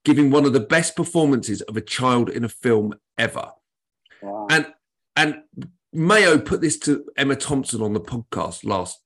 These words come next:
Speaker 1: week, and she was like, "I think I'd probably agree with that." And do you know what? I think I probably agree with that as well. She is,
Speaker 2: Wow.
Speaker 1: in fact, she's so good. She outclasses,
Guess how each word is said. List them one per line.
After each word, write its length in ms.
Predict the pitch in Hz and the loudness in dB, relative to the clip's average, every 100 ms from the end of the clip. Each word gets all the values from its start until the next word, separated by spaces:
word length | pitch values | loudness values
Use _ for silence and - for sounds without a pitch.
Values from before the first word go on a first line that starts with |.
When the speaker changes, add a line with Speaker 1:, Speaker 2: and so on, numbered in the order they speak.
| - | -6
Speaker 1:
week, 360 | 110 - - - - - - _ _ _ | -6 -6 -12 -20 -20 -20 -20 _ _ _
and 180 | 131 131 | -2 0
she 160 | - 175 | 0 0
was 120 | 147 | 2
like, 180 | 139 - - | 0 -2 -6
"I 40 | 165 | -6
think 220 | 220 202 | -4 -2
I'd 140 | 262 - | -4 -4
probably 360 | 143 117 131 | -4 0 0
agree 240 | 117 143 131 | 2 2 2
with 160 | 101 | 0
that." 160 | - - | -8 -8
And 80 | 127 | -4
do 80 | |
you 40 | 240 | 0
know 80 | 233 | 0
what? 180 | - - - | -2 -6 -2
I 100 | 196 | -2
think 200 | 202 - - | -2 -8 -4
I 160 | 190 185 | 0 0
probably 340 | - - 98 | -2 -6 -6
agree 220 | - 104 | -4 -4
with 120 | 95 | -4
that 120 | 117 - | -4 -6
as 100 | 139 | -2
well. 320 | 131 85 - - - | -2 -2 -6 -20 -12
She 340 | - 208 160 | -8 -6 -8
is, 120 | 190 - | -12 -8
Speaker 2:
Wow. 280 | 110 127 - - | -6 -6 -8 -10
Speaker 1:
in 100 | 214 | -6
fact, 280 | 254 - - | -6 -8 -4
she's 200 | 233 208 | 0 2
so 340 | - 233 247 208 | 2 4 6 4
good. 400 | 147 - 131 131 - _ _ _ _ _ _ _ - | 2 -2 -6 -8 -10 _ _ _ _ _ _ _ -8
She 220 | - 175 | -2 0
outclasses, 720 | 180 180 - 156 151 151 131 | 4 2 2 -2 0 0 -2